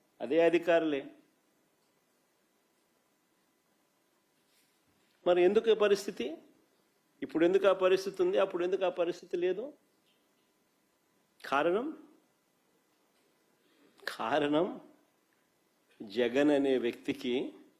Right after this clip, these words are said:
రైతుల మీద, రైతులకు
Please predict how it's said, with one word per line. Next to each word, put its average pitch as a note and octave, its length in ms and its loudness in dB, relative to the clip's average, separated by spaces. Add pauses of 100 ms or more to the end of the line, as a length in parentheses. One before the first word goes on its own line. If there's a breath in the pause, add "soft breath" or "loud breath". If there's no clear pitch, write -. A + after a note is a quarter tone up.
(1500)
రైతుల C#3+ 460 0
మీద, C3+ 340 0
రైతులకు C#3+ 720 -2